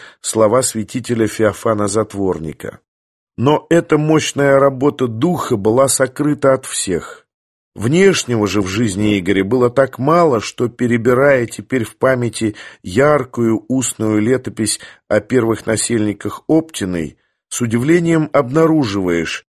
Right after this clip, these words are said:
имя Игоря Рослякова в ней отсутствует и не поминается даже в известной истории о мастерах спорта. История же была такая. В монастыре тогда еще размещалось профтехучилище.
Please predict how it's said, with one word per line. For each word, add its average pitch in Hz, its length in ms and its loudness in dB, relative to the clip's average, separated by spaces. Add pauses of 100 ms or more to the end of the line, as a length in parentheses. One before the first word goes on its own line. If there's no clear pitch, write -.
(200)
имя 151 340 2 (140)
Игоря 131 480 2
Рослякова 143 720 0
в 143 80 -2
ней 160 200 2
отсутствует - 880 -4 (400)
и 113 80 -2
не 120 140 0
поминается 127 640 0
даже 120 300 0
в 120 80 0
известной 113 580 0
истории 131 560 0 (240)
о 117 100 2
мастерах 120 680 0
спорта. 95 720 -6 (640)
История 170 520 2
же 117 120 -2
была 131 260 2
такая. 82 640 -2 (540)
В 104 160 -4
монастыре 139 600 2
тогда 143 320 2
еще 147 300 0
размещалось 127 760 0
профтехучилище. 120 1500 -4